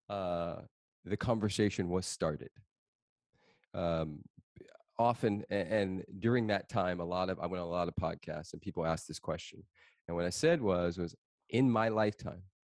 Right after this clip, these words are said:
in my forty-one years of being on this planet, I've, I've never seen people collectively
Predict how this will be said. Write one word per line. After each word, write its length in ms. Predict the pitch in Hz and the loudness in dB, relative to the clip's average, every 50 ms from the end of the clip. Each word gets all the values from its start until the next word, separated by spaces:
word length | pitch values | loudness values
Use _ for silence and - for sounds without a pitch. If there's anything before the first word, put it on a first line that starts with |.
| _ _ - | _ _ -6
in 140 | 101 95 95 | -4 0 2
my 140 | 101 104 101 | 4 2 2
forty-one 1000 | - - 110 110 107 104 101 107 101 95 101 - - - 95 98 98 92 95 95 | 2 0 2 2 2 2 2 0 -2 -2 -4 -8 -10 -4 -2 0 2 2 2 4
years 320 | 92 90 87 87 - - | 4 2 2 0 -2 -6
of 140 | 90 82 - | -10 -6 -2
being 240 | 98 92 87 87 87 | -2 0 0 0 -2
on 80 | 87 | -4
this 120 | 85 82 - | -4 -6 -4
planet, 400 | - - 110 104 90 80 80 - _ _ _ - | 0 2 2 4 4 2 -2 -6 _ _ _ -2
I've, 280 | 90 92 95 90 - - - _ _ _ _ _ _ _ _ _ _ _ _ _ _ _ _ _ _ _ _ _ _ _ _ | 0 0 0 0 -2 -8 -16 _ _ _ _ _ _ _ _ _ _ _ _ _ _ _ _ _ _ _ _ _ _ _ _
I've 160 | 107 104 98 | -2 -2 0
never 320 | 101 98 107 120 123 139 135 | 2 4 4 4 4 2 0
seen 600 | - - - 120 110 98 98 92 92 95 107 107 - _ _ _ _ _ _ _ _ _ _ _ _ _ _ _ _ _ _ | 0 -2 -2 0 0 0 0 -2 -4 -4 -8 -10 -16 _ _ _ _ _ _ _ _ _ _ _ _ _ _ _ _ _ _
people 320 | - - 113 104 - 101 98 | -2 0 0 0 -2 -2 -4
collectively 920 | - - - 95 95 101 107 107 - - 95 - - 85 - 87 104 | -2 -2 0 2 2 2 2 0 -2 -4 -6 -4 -6 -6 -8 -8 -10